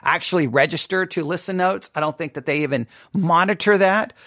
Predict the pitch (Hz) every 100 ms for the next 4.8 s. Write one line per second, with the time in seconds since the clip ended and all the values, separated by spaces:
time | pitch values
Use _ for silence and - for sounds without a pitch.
0 | - - 185 165 160 165 156 175 151 135
1 | 143 - 139 - 165 139 160 151 - 139
2 | 147 156 139 160 - 143 127 - 151 -
3 | 170 170 185 190 - - - 170 170 160
4 | 170 170 214 240 180 202 214